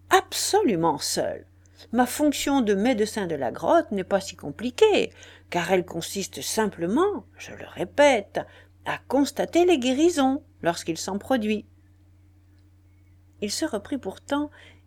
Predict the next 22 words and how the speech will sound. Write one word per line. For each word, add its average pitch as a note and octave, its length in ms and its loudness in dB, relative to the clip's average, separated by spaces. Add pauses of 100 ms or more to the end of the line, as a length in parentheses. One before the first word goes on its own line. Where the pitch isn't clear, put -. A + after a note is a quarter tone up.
il A3+ 160 2
ajouta B3 360 0
avec C4+ 220 -2
un A#3+ 80 -2
sourire, « G#3 520 -6 (1300)
Ah, A3+ 300 4
j'oubliais, G#3 800 4 (320)
j'ai E3+ 320 2
Rabouin A#3 880 2
qui A3 200 -4
m'aide G#3 280 2
à G3 100 6
mettre G3 280 -4
ici G3+ 300 -2
un F#3+ 100 -2
peu G3 140 -4
d'ordre. » F3 580 -2 (1600)
Et C4+ 40 0
il G#3+ 240 -2
désignait B3 500 -2
du F3+ 160 -6
geste - 500 -6